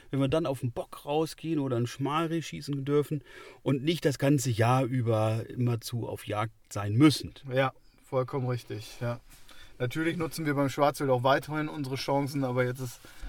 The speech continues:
Speaker 2: gerade, wir haben es, ähm, vergangene Woche noch im Revier gesehen, die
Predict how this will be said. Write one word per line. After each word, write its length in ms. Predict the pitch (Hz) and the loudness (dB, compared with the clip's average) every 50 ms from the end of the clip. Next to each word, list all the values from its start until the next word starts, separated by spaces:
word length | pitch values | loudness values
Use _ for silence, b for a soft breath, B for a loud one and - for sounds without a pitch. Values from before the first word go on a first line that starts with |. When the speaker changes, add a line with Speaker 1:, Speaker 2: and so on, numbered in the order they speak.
| B B B B B | B B B B B
Speaker 2:
gerade, 360 | - 131 127 131 131 131 127 120 | -6 0 0 2 2 0 0 -2
wir 120 | 123 127 | -2 0
haben 120 | 127 131 131 | 0 0 -2
es, 220 | 120 117 - - | -2 -4 -4 -4
ähm, 220 | 127 120 113 117 | -4 -4 -4 -4
vergangene 420 | 117 - 123 120 123 131 139 131 127 | -4 -4 -2 -2 0 0 0 0 -2
Woche 240 | 127 123 117 135 127 | -2 -2 -2 -2 -4
noch 140 | 127 120 127 | -2 -2 -2
im 100 | 127 127 | -2 -2
Revier 280 | 127 123 113 127 127 120 | -2 -2 -2 -2 -2 -2
gesehen, 420 | 120 117 113 127 131 131 127 127 | -4 -4 -2 0 0 2 2 0
die 160 | 120 120 117 | 0 -2 -2